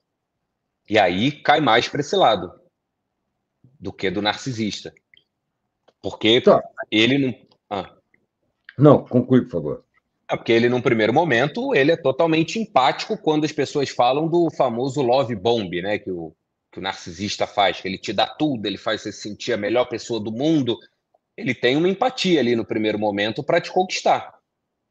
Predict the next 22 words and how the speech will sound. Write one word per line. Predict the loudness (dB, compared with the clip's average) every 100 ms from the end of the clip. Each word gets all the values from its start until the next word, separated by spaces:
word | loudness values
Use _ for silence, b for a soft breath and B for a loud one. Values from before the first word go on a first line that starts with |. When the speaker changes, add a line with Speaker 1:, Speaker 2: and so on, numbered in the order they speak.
| _ _ _ _ -4
Speaker 1:
Só | -4
que | 0
depois | -2 0 0 0
que | 0
ele | -2
conquistou, | -2 -4 -8 -2 -2
já | 0
não | -4
faz | 0 0
mais | 0 -4 -4
sentido | -8 -4 -4 -2
nenhum. | -2 0 -2 -4 -8 _ _ _ _
E | 0 2
aí | 2 0 -4 -8 _ _ -6
ele | 0 0
vai | 2 2 2 -4 -14 _ _ _ _ _ _
pular | -2 2 4 2
pra | 0
outra | 0 0 -4
pessoa, | -4 -6 -2 0 2 0 -2
usar | -2 0 2
dessa | 0 -4 -6 -8